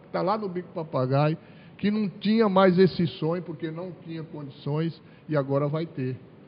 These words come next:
A universidade na cidade de Augustinópolis, de medicina, gratuitamente, com cinquenta por cento das vagas de medicina para quem estudou em escola pública. Muito importante, quero mais uma vez parabenizar o governador Carles,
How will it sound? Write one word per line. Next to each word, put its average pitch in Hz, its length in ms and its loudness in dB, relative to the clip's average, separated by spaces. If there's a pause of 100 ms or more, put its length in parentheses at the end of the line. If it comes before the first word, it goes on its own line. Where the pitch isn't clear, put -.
(140)
A 139 80 -4
universidade 143 760 0
na 165 120 -2
cidade 147 600 0
de 139 180 -6
Augustinópolis, 160 920 -6
de 196 140 -10
medicina, 170 680 -10
gratuitamente, 165 1040 -4 (340)
com 190 160 -8
cinquenta 190 560 -4
por 190 220 -6
cento 165 460 -2
das 151 320 -2
vagas 160 500 0
de 175 140 -6
medicina 175 720 -6 (320)
para 165 160 -2
quem 175 180 -2
estudou 151 420 -6
em 156 40 -6
escola 147 360 -10
pública. 127 300 -14 (300)
Muito 190 280 -4
importante, 156 600 2
quero 165 180 0
mais 165 280 2
uma 143 120 4
vez 147 220 0
parabenizar 147 640 0
o 160 40 -2
governador 135 540 -2
Carles, 131 460 -4